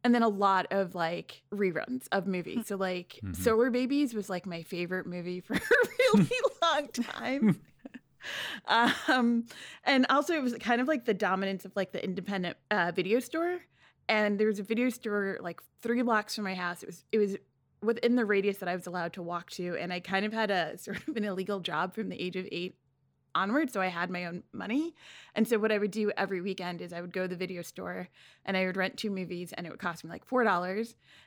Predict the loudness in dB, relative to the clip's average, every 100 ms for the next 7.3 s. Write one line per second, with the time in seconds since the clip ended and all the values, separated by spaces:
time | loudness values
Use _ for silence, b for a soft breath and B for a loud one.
0 | b 2 2 2 2 0 0 -4 -4 -8
1 | -6 -6 -6 -6 -4 -4 -4 -6 -6 -4
2 | -4 -4 -6 -6 -8 -10 -8 -8 -8 -10
3 | -8 -2 2 2 0 b b b _ -2
4 | 2 4 4 4 4 2 -2 0 0 0
5 | -2 -4 -6 -10 -2 -2 0 -2 -6 -10
6 | _ b b b -2 0 2 4 4 4
7 | 2 -2 -4